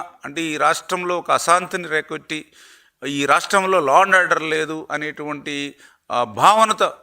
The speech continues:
క్రియేట్ చేయాలనేటువంటి ఆలోచన మరి జగన్మోహన్ రెడ్డిలో కనిపిస్తూ ఉంది. అందుకే నిన్న కూడా ఏదైతే పోలీసులు కూడా స్పష్టంగా చెప్పారు, ఎక్కడ కూడా ఆయన పర్యటన మేము అడ్డుకోవడం లేదు, కానీ ఏదైతే లిమిటెడ్గా మరి అక్కడికి పరామర్శకు వచ్చేటువంటి వాళ్ళు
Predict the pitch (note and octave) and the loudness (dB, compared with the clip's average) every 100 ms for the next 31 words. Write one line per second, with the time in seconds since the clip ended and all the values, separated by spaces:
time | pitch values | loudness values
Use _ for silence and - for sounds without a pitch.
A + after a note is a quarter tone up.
0 | _ - D3+ F3+ F3 E3 D#3 D#3 D3 D3 | _ -4 0 0 0 0 0 -2 -8 -8
1 | C#3+ A#2 C3+ D#3 D3 D#3+ C#3+ A2+ - - | -6 0 0 0 -4 -8 -8 -8 -12 -20
2 | _ _ G#2+ A2 G2 B2+ D#3+ D#3+ D#3+ D#3 | _ _ -10 -4 0 0 0 -2 -4 -4
3 | C#3+ D3 C3 C3 D3+ - D3+ D3+ - _ | -6 -4 -6 -6 -10 -8 -10 -10 -14 _
4 | - - _ - F#2+ C#3 F#3 G2+ G2+ A2+ | -20 -20 _ -10 -6 -2 -2 -2 -8 -2
5 | D#3 F#3 F#3 G#3 D#3+ E3+ F3 F3+ C#3+ D#3+ | 0 2 2 2 0 -2 -4 -8 -6 -6
6 | E3+ E3 D#3+ E3 - - - F#3 F3+ D3 | -4 -4 -6 -8 -6 -8 -6 -4 -4 -6
7 | C#3 C#3+ D#2 - F2 C#3 D3+ F3 F3+ D#3 | -4 -4 -4 -8 -10 -6 -6 -4 -4 -4
8 | C#3+ C#3 D#3+ F#3 F3 D3 A#2+ C#3 C#3 D#3 | -4 -4 -4 -6 -6 -8 -6 -8 -4 -2
9 | D#3 C#3 C3 D3 G3+ _ - - _ A#2+ | -4 -4 -6 -6 -12 _ -20 -20 _ 2
10 | F3 A#3 C4 - _ _ - D3 F#3 F#3+ | 4 2 0 -8 _ _ -4 0 2 2
11 | G#3 G#3+ B2+ B2 D3 F#3+ G3 A3+ G3 F#3+ | 2 0 -2 0 0 0 0 0 2 4
12 | F3+ - - _ _ C3+ C#3+ C3+ B2 B2 | 2 2 -16 _ _ -6 -2 -2 -4 -2
13 | D3+ D3 C#3+ G#2+ - C3 E3 E3 D3+ - | 0 0 -2 -4 0 2 2 0 -4 -8
14 | C#3 D3 - C#3 C3 B2 | -8 -10 -10 -8 -4 -4